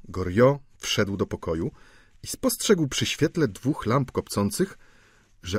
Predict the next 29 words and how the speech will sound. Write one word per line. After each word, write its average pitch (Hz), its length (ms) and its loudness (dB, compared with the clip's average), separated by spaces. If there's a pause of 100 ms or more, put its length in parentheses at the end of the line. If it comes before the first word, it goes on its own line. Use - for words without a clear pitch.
(140)
oczy - 280 -2
Wiktoryny 110 500 2
były 98 200 2
zaczerwienione 95 720 0
od 87 100 -4
płaczu. - 400 -10 (920)
Pani 120 200 6
Wauquez 113 440 2
słuchała 110 440 2
opowiadania 92 580 0
o - 100 -6
niefortunnej 127 800 -2
wyprawie 101 560 0
do 85 140 -4
pana 92 280 -4
Taillefer. 87 480 -10 (1500)
Znudzony 147 440 6
odwiedzinami 110 540 2
córki 143 420 0
i 98 60 -2
pani 107 260 -2
Couture, 175 400 2 (400)
ojciec 139 360 4
Wiktoryny 110 560 0
postanowił 123 680 0
rozmówić 127 520 4
się - 140 -8
z 82 80 -10
nimi 170 340 2